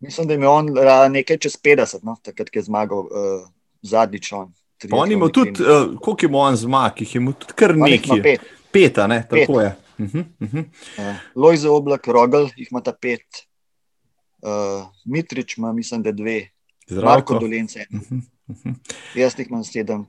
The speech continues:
Speaker 1: pa Marič, mislim, da devet, no. Tako da na, zelo malo moških, pri moških se je zelo malo,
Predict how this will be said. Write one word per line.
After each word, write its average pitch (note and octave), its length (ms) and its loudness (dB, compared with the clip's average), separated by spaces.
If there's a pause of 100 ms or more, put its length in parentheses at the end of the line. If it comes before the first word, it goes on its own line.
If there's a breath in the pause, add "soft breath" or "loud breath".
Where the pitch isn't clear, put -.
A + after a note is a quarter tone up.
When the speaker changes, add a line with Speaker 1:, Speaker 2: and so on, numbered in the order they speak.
Speaker 1:
pa G2 320 -8 (920)
Marič, A#2 400 0
mislim, G#2 220 -12
da G#2 100 -12
devet, G2+ 300 -12
no. - 140 -20
Tako - 240 -20
da G#2 120 -14 (220)
na, G#2+ 380 -6 (360)
zelo C3 260 2
malo C#3+ 360 8
moških, D3 520 2
pri D3+ 160 4
moških D3+ 340 2
se E3+ 120 -2
je D#3 60 0
zelo E3 140 2
malo, C3 260 6